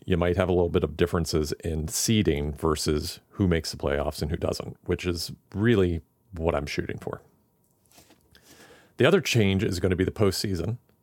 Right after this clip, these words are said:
not being quite as weird as I had envisioned. So put that out of your head.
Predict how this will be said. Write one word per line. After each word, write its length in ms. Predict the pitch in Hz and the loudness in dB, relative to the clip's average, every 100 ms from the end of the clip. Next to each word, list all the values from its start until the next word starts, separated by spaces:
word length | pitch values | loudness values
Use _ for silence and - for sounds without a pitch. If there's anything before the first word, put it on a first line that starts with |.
| - | -8
not 400 | 85 90 92 - | 0 2 2 0
being 380 | 92 87 87 92 | 0 2 2 0
quite 320 | - 107 110 | 2 2 4
as 160 | 110 92 | 2 2
weird 360 | 92 87 87 | 2 4 4
as 200 | 85 80 | 4 2
I 100 | 80 | 0
had 120 | 80 | 0
envisioned. 500 | 85 73 90 78 80 | -2 0 -2 -2 -8
So 320 | - - 76 78 _ | -4 0 0 -2 _
put 140 | - 147 | -2 2
that 120 | 147 | 4
out 60 | 143 | 4
of 60 | |
your 180 | 147 147 | 4 4
head. 300 | 117 82 - | 4 2 -2